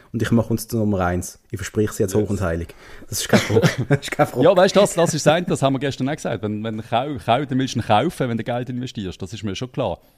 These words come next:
Speaker 1: Ja.
Speaker 2: Aber kannst nicht auch einfach schütten, ohne, also wird's dann grad so eine Albsteg-Situation. Kann nicht einfach einen Geld geben, weil er den Verein liebt.
Speaker 1: Ich glaub, ich glaub, man würd's machen,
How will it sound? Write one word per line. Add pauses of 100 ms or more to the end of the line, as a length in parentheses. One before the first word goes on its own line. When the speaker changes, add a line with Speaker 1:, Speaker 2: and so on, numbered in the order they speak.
(160)
Speaker 1:
Ja.
Speaker 2:
Aber
kannst
nicht
auch
einfach (600)
schütten,
ohne,
also
wird's
dann
grad
so
eine
Albsteg-Situation.
Kann
nicht
einfach
einen (1160)
Geld
geben,
weil
er
den
Verein
liebt. (400)
Speaker 1:
Ich
glaub, (300)
ich
glaub,
man
würd's
machen,